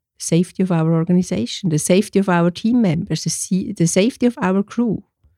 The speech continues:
And communi-, co-, and the content always includes the what, the when, the where, the why, and the how. So again, we have these three parts, response, strategy, and content.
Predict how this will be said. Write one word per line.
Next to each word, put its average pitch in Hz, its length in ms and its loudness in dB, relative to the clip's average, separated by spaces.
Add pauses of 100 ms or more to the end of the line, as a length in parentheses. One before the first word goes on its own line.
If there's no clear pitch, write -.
(1160)
And 165 100 0
communi-, 156 380 2
co-, 147 260 0
and 147 160 0
the 160 60 0
content 240 640 0 (100)
always 185 420 2
includes 170 640 -2
the 143 160 2
what, - 600 -2 (340)
the 170 100 2
when, 170 460 0 (280)
the 175 120 0
where, 147 440 -2 (400)
the 147 120 -2
why, 156 440 -2 (180)
and 226 160 -2
the 208 80 2
how. 190 360 -2 (3000)
So 202 140 2
again, 214 380 2
we 180 80 2
have 220 220 0
these 240 160 0
three 240 260 0
parts, - 480 -4
response, 202 640 2
strategy, 196 600 -4
and 180 160 0
content. 175 640 -4